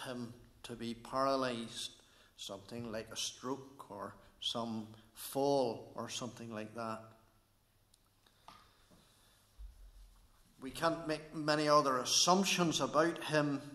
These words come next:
Uh, Peter had gone to minister to the saints in Lydda, uh, and this man is associated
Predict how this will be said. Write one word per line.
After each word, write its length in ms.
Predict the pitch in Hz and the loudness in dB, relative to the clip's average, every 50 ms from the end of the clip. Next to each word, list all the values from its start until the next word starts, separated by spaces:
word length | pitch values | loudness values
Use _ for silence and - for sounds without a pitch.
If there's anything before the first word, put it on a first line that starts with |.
| - - - - - - _ _ _ _ _ _ _ - - | -18 -20 -20 -20 -20 -20 _ _ _ _ _ _ _ -18 -14
Uh, 120 | 127 120 113 - - - - - _ _ _ | -12 -12 -12 -14 -18 -20 -20 -20 _ _ _
Peter 320 | - - 170 - 180 170 | -4 -4 2 4 6 6
had 320 | 147 - 156 135 120 120 120 | 6 6 2 2 0 0 0
gone 380 | 143 147 151 160 165 170 165 | 2 4 4 4 4 2 0
to 140 | - - 135 | -2 -2 -2
minister 640 | 127 127 143 165 175 170 - - - 170 160 147 143 - | 0 0 2 4 6 6 6 6 6 4 2 2 2 -2
to 180 | - 147 147 139 | -4 -4 -4 -4
the 140 | - 131 135 | -2 -4 -2
saints 800 | - - - 156 180 208 208 208 - - - - - - - - 170 | 0 0 0 2 0 0 0 -2 -2 0 0 2 0 -2 -4 -8 -6
in 200 | 165 165 160 160 | -6 -4 -2 0
Lydda, 460 | 151 151 156 165 160 165 156 151 - - - - - - - - - - _ _ _ - | 0 2 2 2 4 2 2 2 -2 -8 -14 -18 -20 -20 -20 -20 -20 -20 _ _ _ -16
uh, 100 | - 113 113 117 - 123 | -12 -12 -10 -10 -10 -10
and 260 | 123 117 113 113 107 127 123 131 123 | -10 -8 -10 -10 -12 -14 -16 -8 -6
this 280 | 147 151 - - - | -4 -2 -2 -2 0
man 300 | 143 147 147 151 160 156 | 2 2 2 2 2 0
is 180 | 147 127 117 - | -2 -4 -4 -4
associated 760 | 131 113 - - 156 156 151 - - 156 160 165 156 156 156 | -2 -2 0 0 0 2 0 2 2 2 2 2 2 0 -2